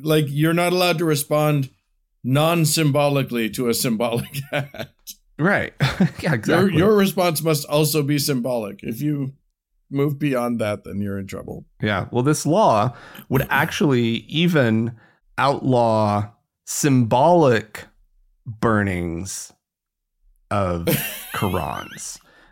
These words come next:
Speaker 2: Um,
Speaker 1: You can't do an animation of a Quran being
Speaker 2: you,
Speaker 1: burned.
Speaker 2: you are not allowed to, to <laughs> desecrate, uh,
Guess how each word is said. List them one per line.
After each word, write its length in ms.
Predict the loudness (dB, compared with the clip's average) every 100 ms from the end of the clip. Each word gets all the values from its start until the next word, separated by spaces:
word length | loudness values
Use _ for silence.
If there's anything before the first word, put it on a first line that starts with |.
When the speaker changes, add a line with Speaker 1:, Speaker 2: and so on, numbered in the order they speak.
| -6
Speaker 2:
Um, 840 | 0 2 4 4 4 2 2 0 -6 -6
Speaker 1:
You 140 | -4
can't 300 | 2 2 2
do 140 | 2 2
an 160 | 0 -2
animation 760 | 0 2 2 2 2 0 -2
of 240 | -2 -2
a 80 | -2
Quran 720 | -4 -8 -4 0 0 0 -2
being 320 | -2 0 0 0
Speaker 2:
you, 200 | 0 0
Speaker 1:
burned. 160 | -6 -12
Speaker 2:
you 240 | -2 2 4
are 100 | 4
not 260 | 4 4
allowed 680 | 4 4 4 4 4 2 0 -8 -12
to, 280 | -2 0 0
to 760 | -2 0 4 4 4 4 0 -4
<laughs> 60 | -2
desecrate, 960 | 0 0 -4 -2 0 2 0 -6 -18 _ _ _ _ _ _ -6
uh, 760 | -2 2 2 2 4 2 2